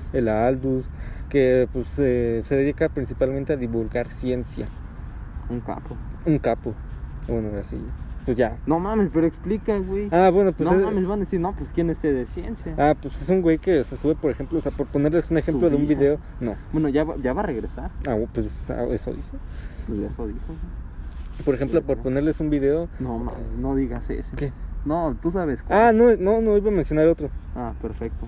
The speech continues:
Speaker 1: Que,
Speaker 2: Prosigue.
Speaker 1: o sea, por ejemplo, dice como de, "No, pues puede haber alguna fuente de energía ilimitada",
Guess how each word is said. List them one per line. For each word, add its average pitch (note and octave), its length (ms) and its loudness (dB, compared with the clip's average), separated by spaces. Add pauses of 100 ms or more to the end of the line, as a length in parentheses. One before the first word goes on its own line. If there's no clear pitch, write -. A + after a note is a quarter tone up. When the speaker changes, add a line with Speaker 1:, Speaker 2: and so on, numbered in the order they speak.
(120)
Speaker 1:
Que, B2 80 -4
Speaker 2:
Prosigue. D3 280 4
Speaker 1:
o C3 40 8
sea, C#3 100 4
por C#3+ 140 0
ejemplo, D3+ 400 2 (360)
dice D#3 220 2
como C#3 220 2
de, B2+ 100 2
"No, C#3+ 100 2
pues B2+ 160 -8
puede D#3+ 220 6
haber E3 200 4
alguna D#3 320 2
fuente D#3 320 -2
de C#3+ 80 -6
energía B2 320 -2
ilimitada", C#3 600 2